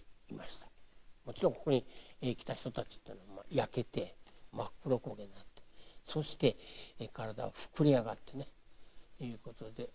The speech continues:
ほんと地獄の絵図と、こういうとこです。で、えー、ここにはおじき目が、目に杭が刺さったというような人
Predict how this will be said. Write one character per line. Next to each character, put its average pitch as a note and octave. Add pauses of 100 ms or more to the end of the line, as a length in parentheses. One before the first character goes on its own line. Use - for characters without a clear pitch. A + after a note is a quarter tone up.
ほ C#3+
ん C#3 (140)
と C3+
地 A#2
獄 B2
の A2
絵 -
図 -
と、 - (420)
こ E3
う F#3+
い E3+
う B2
と -
こ A2+
で -
す。 - (1200)
で、 B2
え A2+
ー、 - (200)
こ C3+
こ -
に B2+
は A#2
お A2+
じ A2+
き B2
目 A#2+
が、 A2+ (480)
目 B2+
に A#2 (200)
杭 B2
が A#2
刺 -
さ C3+
っ B2
た B2
と -
い G2
う -
よ G2+
う -
な G2
人 -